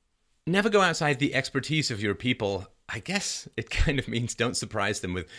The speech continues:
information that goes against their preferred narrative. Uh, uh, don't get complicated. Keep it simple. Uh, you can see this with, you know, some of these, I don't know, I guess kind of mindless chants, uh, that you see, uh, going on with these kinds of, uh, protests, you know, waving signs and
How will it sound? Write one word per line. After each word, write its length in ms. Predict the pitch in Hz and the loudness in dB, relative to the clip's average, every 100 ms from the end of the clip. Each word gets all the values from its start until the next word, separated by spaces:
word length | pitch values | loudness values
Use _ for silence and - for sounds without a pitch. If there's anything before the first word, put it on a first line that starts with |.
| - - | -12 -4
information 520 | 110 98 98 92 95 | -4 0 0 0 -4
that 100 | 82 | -2
goes 240 | 92 90 | -2 -2
against 360 | 82 85 82 - | -4 -4 -4 -4
their 160 | 82 | -4
preferred 520 | 82 - - 98 85 85 | -4 -8 -6 -2 -2 -2
narrative. 500 | 80 82 - 78 - | -4 -4 -6 -16 -12
Uh, 220 | 85 82 82 - - - - | -10 -8 -10 -16 -20 -12 -6
uh, 60 | |
don't 220 | 87 127 | 0 2
get 140 | 123 117 | 2 0
complicated. 600 | 117 110 107 101 82 - | 0 -2 -2 -2 -2 -4
Keep 180 | 120 - | -6 -4
it 100 | - | -4
simple. 440 | - 110 90 87 - - | -2 -2 -4 -10 -14 -8
Uh, 80 | 110 | -6
you 200 | 127 139 | -2 0
can 120 | 147 | 0
see 200 | 135 185 | 0 0
this 300 | 160 143 - | 2 2 2
with, 300 | 127 113 98 | 2 0 0
you 80 | 143 | -2
know, 100 | 110 | -2
some 220 | 101 123 | -2 -2
of 60 | 113 | -2
these, 380 | 101 95 - - _ _ - | 0 0 -2 -8 _ _ -12
I 80 | 95 | -10
don't 100 | 87 | -8
know, 180 | 87 87 - - - _ - | -8 -8 -12 -20 -20 _ -12
I 60 | - - | -10 -4
guess 220 | 143 - | -4 -2
kind 240 | 120 117 | -2 0
of 60 | 90 | 0
mindless 380 | 87 107 104 - | -2 0 -2 -2
chants, 440 | 98 98 107 - - - - - - | -2 -2 -2 -6 -8 -20 -20 -20 -8
uh, 380 | 87 87 87 87 | -4 -2 -2 -2
that 260 | 87 - | -4 -4
you 100 | 98 | -4
see, 440 | 95 - 95 95 80 - | -2 -2 0 -2 -4 -6
uh, 100 | 87 | -6
going 340 | 87 92 90 | -2 0 0
on 180 | 87 90 | -2 -2
with 120 | 85 | -4
these 200 | 90 87 | -4 -6
kinds 400 | - 92 87 87 | -6 -4 -4 -4
of, 180 | 90 85 | -4 -6
uh, 40 | 87 | -8
protests, 560 | - 92 98 90 - | -4 -4 -4 -6 -4
you 60 | 90 | -6
know, 60 | |
waving 320 | 87 107 107 104 | -2 0 0 0
signs 600 | - 98 98 98 95 92 | 0 0 -4 -2 -2 -2
and 160 | 85 | -4